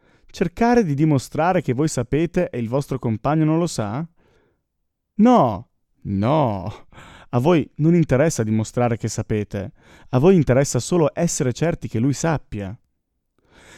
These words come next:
Se adottate questo atteggiamento, non lascerete passivamente che una cosa di valore vada a rotoli.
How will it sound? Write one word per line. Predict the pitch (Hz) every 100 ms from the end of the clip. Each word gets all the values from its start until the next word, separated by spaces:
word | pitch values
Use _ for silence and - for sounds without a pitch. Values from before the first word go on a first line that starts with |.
| -
Se | - - 208
adottate | 143 - 147 139
questo | - 113 101
atteggiamento, | - 104 107 107 98 92 113 - _
non | 135 127
lascerete | 113 - 127 135 117
passivamente | 117 110 - 123 127 135 123 107
che | 107
una | 107
cosa | - 135 113
di | 113
valore | 135 131 135 117
vada | 113 110
a | 131
rotoli. | 156 - 101 98